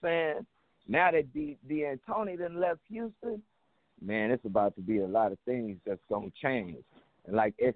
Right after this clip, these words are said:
T G said, when you got a guy like K D, and I'ma add Kyrie to that mix, oh Lord! And they got your boy, my boy Wink Wink over there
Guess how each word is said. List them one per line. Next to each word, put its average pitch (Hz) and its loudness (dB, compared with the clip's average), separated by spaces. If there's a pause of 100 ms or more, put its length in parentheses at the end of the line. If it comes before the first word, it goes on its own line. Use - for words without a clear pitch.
(100)
T 127 0
G 135 -2
said, 110 2 (840)
when 104 -4
you 151 4
got 131 2
a - -4
guy 120 2
like 101 -2
K 135 -2
D, 131 -6 (840)
and 87 -10
I'ma 104 0 (140)
add 127 2 (400)
Kyrie 156 -2 (360)
to 180 0
that 170 2
mix, 165 -2 (1000)
oh 185 4
Lord! 165 2 (720)
And 113 -10
they 180 -2
got 160 -2
your 147 -10
boy, 156 2 (500)
my 135 -2
boy 156 2
Wink 214 0
Wink 277 0
over 269 2
there 302 -4